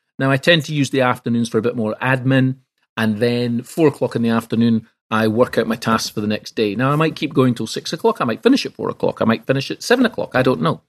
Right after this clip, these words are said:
Usually, though, I'm making and taking a lot of phone calls throughout the day. Um, so I just know that my, that's my productive time is seven till one. Okay, number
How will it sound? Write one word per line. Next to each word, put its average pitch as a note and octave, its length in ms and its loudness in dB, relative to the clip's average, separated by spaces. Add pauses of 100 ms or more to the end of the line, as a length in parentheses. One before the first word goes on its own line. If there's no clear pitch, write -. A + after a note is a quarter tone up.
(280)
Usually, D3 540 2
though, B2+ 260 0 (260)
I'm A2 140 0
making A#2+ 500 0
and A2 160 -2
taking A2+ 360 0
a - 60 -2
lot G#2 180 2
of - 40 -14
phone C3 260 2
calls A2 340 -2
throughout A2+ 260 -2
the A2 60 -14
day. A2+ 300 2 (1080)
Um, G#2+ 360 0
so - 180 -2
I G#2 60 0
just - 280 -8
know B2 260 2
that G#2+ 220 -4
my, A2 340 -2
that's - 280 -4
my A2 120 2
productive - 480 -2
time G2+ 220 0
is G2+ 100 -6
seven G2+ 320 -4
till F#2 220 0
one. F2 360 -4 (760)
Okay, F#3 200 0
number F#3+ 460 0